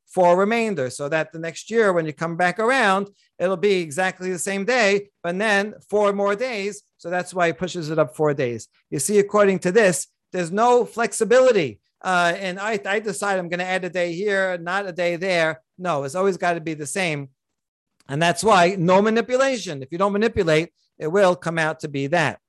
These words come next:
Uh, now, the only time it'll be different, according to Acharim, is if you add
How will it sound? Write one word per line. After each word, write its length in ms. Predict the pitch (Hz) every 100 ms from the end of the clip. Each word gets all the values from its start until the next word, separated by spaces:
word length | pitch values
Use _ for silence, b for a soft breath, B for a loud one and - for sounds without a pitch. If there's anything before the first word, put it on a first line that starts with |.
| _ b b -
Uh, 420 | 165 151 151 170 175
now, 180 | 170 160
the 100 | 165
only 160 | 214 208
time 200 | 180 180
it'll 140 | 180
be 140 | 175 202
different, 320 | 247 196 165
according 240 | 170 170
to 80 | 170
Acharim, 400 | 165 190 247 196
is 240 | 170 175
if 100 | 165
you 1800 | 170 175 170 156 - 160 156 175 175 226 226 180 160 156 - 151 127 156
add 340 | 196 196 139